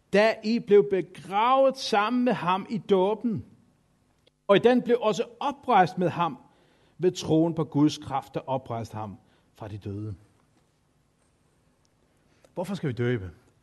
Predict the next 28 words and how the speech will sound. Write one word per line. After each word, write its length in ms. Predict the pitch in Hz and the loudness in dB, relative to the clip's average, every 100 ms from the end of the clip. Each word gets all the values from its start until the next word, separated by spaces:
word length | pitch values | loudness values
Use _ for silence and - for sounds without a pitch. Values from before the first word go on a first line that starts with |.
| _ - _ _ | _ -20 _ _
Fordi 220 | 165 175 | -12 -8
der 100 | 196 | -8
er 60 | 196 | -6
en 100 | 196 | -8
fantastisk 1120 | - 175 - - - 247 - - 233 - _ _ | -10 -4 -4 -4 -10 -10 -10 -14 -14 -14 _ _
gave 520 | 175 160 175 202 202 - _ | -4 -2 0 0 -2 -6 _
gemt 400 | 160 160 165 - _ _ _ - | 0 0 -2 -14 _ _ _ -16
i 60 | |
dåben. 500 | 127 156 156 135 101 - _ _ _ _ _ _ _ _ | -6 0 0 -2 -10 -18 _ _ _ _ _ _ _ _
Så 120 | 226 | -14
spørgsmålet, 500 | - 254 240 175 120 - - _ | -4 -4 -2 -4 -4 -12 -20 _
hvordan 300 | 202 247 262 | -2 0 0
kan 340 | 233 240 131 | 0 -2 0
vand 220 | 190 247 | 0 0
gøre 220 | 180 208 | 2 0
så 100 | 202 | 0
store 280 | 170 214 208 | -4 0 0
ting? 340 | - 202 220 131 _ _ _ _ | -2 -8 -8 -12 _ _ _ _
Jamen, 120 | - 196 | -8 -6
det 100 | 254 | -6
er 180 | - 294 | -4 -2
jo 120 | 311 | 0
ikke 140 | 247 165 | -2 0
vand, 280 | 135 131 147 | -2 -2 -4
og 60 | |
det 160 | 226 247 | -2 4
er 60 | |
derfor, 380 | 285 294 302 240 | 4 6 4 4